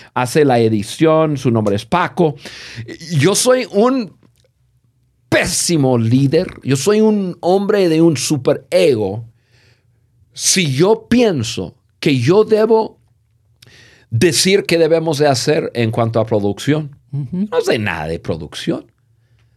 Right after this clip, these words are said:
Speaker 1: ¿Sí? Germán es el que sabe, entonces él lidera. Entonces, todos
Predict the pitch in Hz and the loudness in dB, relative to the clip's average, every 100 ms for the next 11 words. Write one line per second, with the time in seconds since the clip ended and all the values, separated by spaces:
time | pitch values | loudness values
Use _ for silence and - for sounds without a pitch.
0 | _ - 156 - - 156 139 139 143 190 | _ -4 -4 -4 -4 -2 0 2 2 0
1 | - 151 151 - - 135 131 113 143 127 | 0 2 2 -2 -2 0 0 -2 -2 0
2 | - 190 104 82 139 123 139 127 151 135 | 0 -2 -4 -6 -4 -2 -2 0 -2 -4
3 | - 135 143 139 - 113 123 156 147 170 | -2 0 0 -2 0 2 4 2 2 0
4 | - _ _ _ _ _ _ _ _ _ | -4 _ _ _ _ _ _ _ _ _
5 | _ _ - 143 143 - - - - _ | _ _ -2 0 0 -2 -16 -20 -20 _
6 | _ 156 135 143 196 214 - | _ 0 2 4 4 2 -4